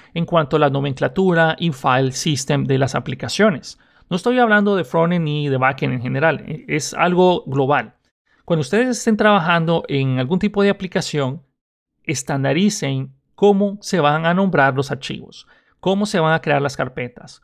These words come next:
dónde van a almacenar la información. Todo, todo eso es importante de que ustedes lo especifiquen y lo pongan, si pueden, en papel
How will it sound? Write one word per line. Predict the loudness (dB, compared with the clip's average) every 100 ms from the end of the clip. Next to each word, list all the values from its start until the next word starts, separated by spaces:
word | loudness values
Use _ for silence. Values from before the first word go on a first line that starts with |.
| _ -8
dónde | 0 2 4 4
van | 4
a | 2
almacenar | 0 -2 -2 -2
la |
información. | -2 -2 -2 -4 -10 -12 -14 _ _ _
Todo, | 2 4 4 0 -6
todo | -2 0 2 2
eso | 0 -2 -6 -8 -6
es | -4 -4
importante | -2 -2 0 -2 -2 -4
de | -4
que | -4
ustedes | -6 0 0 2 -2 -10 -20 _ -4
lo | 4 4 2 -4
especifiquen | -6 -6 -6 -4 -4 -4 -8 -6
y | 0
lo | 2 2
pongan, | -2 0 -2
si | -4
pueden, | -4 0 0 -2
en | -6
papel | -10 -2 -2 -2 -6